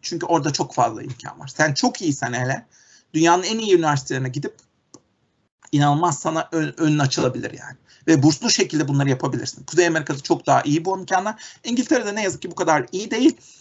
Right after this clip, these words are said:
E, bunun da sebebi üniversitelerin imkanı az yani. Üniversiteler kendilerini bir şekilde döndürmek zorundalar. E, ve para kazanmak zorundalar. Yoksa, e,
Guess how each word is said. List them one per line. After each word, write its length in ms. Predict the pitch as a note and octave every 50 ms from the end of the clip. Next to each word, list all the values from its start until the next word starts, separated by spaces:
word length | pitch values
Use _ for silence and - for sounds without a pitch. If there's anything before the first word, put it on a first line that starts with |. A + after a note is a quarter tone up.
| _ _ _ _ -
E, 140 | E3 D#3+ D#3
bunun 160 | F#3 A3+ B3
da 60 | A#3+
sebebi 360 | - - C4+ - - F#4 F4
üniversitelerin 720 | E4 C#4 B3+ C#4 C#4+ - - - A3+ A3+ A3 G#3 - F3+
imkanı 380 | E3+ E3 - E3+ D#3+ D3 B2+ -
az 260 | C#3+ C3 B2+ A#2+ -
yani. 220 | - - - - _ _ _ _ _ _ _ _ _ _ _ _ _ _ -
Üniversiteler 500 | E3+ F#3+ G#3+ A3+ - - A#3 A3+ A3+ -
kendilerini 380 | G#3+ F3+ F3 F3+ F#3+ G3 F#3
bir 40 | F#3
şekilde 340 | - G3 D#3 E3 F#3 F3 D3
döndürmek 460 | D3 C#3+ C#3 C#3 D3 C#3+ D3 C#3+ -
zorundalar. 600 | - - A#2 A2 B2+ - A2 B2 D#3 - - - _ _ _ _ _ _ _ _ _ -
E, 80 | C#3 B2+ B2 B2+ B2 A#2+ B2 A#2+ - - - A#3+
ve 120 | D#4+ -
para 200 | - E3+ D#3+ F3+
kazanmak 480 | F3+ F3+ D3 C#3+ C3 A#2 A2+ A2+ A2 -
zorundalar. 520 | - A#2 A2+ A2 A2 - A#2+ D3+ F#3+ G#3
Yoksa, 540 | F3+ D#3+ E3 E3 - - - G3 G#3+ B3 - _ _ _ _ _ _ _ _ -
e, 420 | F3+ C3+ B2+ B2 B2+ B2 B2 B2+